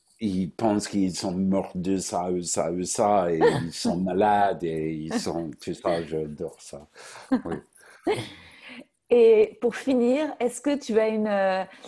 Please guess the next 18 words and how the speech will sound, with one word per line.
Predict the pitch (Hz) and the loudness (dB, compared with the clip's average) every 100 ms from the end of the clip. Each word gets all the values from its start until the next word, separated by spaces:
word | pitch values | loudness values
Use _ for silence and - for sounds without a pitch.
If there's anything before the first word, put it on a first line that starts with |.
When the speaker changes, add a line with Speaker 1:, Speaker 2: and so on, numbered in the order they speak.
| - _ | -20 _
Speaker 2:
une | 233 233 | 4 6
devise | 226 254 240 277 262 214 | 8 6 8 8 8 2
favorite | 208 226 202 220 214 214 - - - _ - | 0 0 4 4 2 -2 -6 -18 -20 _ 0
ou | 214 | 2
une | 208 | 4
expression, | 214 208 - 233 208 - 214 214 202 | 2 -4 -6 -6 -4 -2 0 0 -2
euh, | 180 180 175 _ - - - _ | -4 -8 -12 _ -20 -20 -20 _
que | 226 | -4
tu | 214 214 | 0 0
as | 196 | 2
entendue | 202 226 214 208 247 285 | 0 0 2 4 6 6
ou | 240 | 6
que | 202 226 | 2 -4
toi | - 226 | 0 0
tu | 226 226 | 2 2
aimes | 202 202 | 2 2
dire | 202 208 233 226 | 0 2 4 4
ou | 190 170 170 | 2 -2 -6